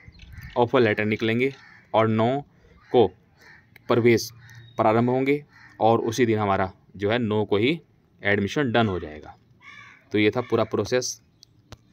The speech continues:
फर्स्ट मेरिट का। आप लोगों को समझ में आ गया होगा कि भाई छः सात को ऑफर लेटर, उसके बाद आप लोग जमा करा देंगे साथ में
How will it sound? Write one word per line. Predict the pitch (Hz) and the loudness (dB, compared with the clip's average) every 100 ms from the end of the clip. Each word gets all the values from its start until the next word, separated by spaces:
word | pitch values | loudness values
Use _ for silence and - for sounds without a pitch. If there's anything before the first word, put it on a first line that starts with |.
| _ | _
फर्स्ट | 110 110 - | -4 -4 -4
मेरिट | 107 113 | -6 -6
का। | - 135 - - - _ _ _ - | -6 -8 -8 -20 -20 _ _ _ -2
आप | 104 101 | 0 0
लोगों | 101 98 | -4 -2
को | 104 | -4
समझ | 104 | -4
में | 104 110 | -4 -2
आ | |
गया | 113 123 | -2 -2
होगा | 123 135 139 _ _ - _ _ | -4 -8 -12 _ _ -20 _ _
कि | 107 | -2
भाई | 110 | -2
छः | 117 113 | -2 -2
सात | 110 104 - | 0 -2 -2
को | 101 92 _ _ _ | -6 -6 _ _ _
ऑफर | - 101 117 | -6 -2 0
लेटर, | 113 117 - - - - - - _ _ _ _ - - - | 0 -2 -8 -12 -20 -20 -20 -20 _ _ _ _ -20 -20 -10
उसके | 104 - 127 | -8 -2 0
बाद | 110 - _ _ _ _ _ - | 0 -2 _ _ _ _ _ -2
आप | 101 104 | -2 0
लोग | 104 | -2
जमा | 101 98 107 | -2 -2 -2
करा | 113 117 | -2 -2
देंगे | 127 131 135 | -2 -4 -6
साथ | - 113 113 131 | -2 -2 -2 -6
में | 127 | -14